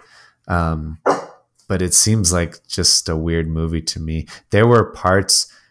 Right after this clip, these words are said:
and maybe it was mostly the conversation with the hitman and that long-haired guy before he kills him.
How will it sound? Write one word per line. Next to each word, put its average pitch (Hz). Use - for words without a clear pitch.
and 101
maybe 101
it 92
was 85
mostly 87
the 85
conversation 85
with 82
the -
hitman 87
and 82
that -
long-haired 85
guy 87
before 85
he 82
kills 87
him. 107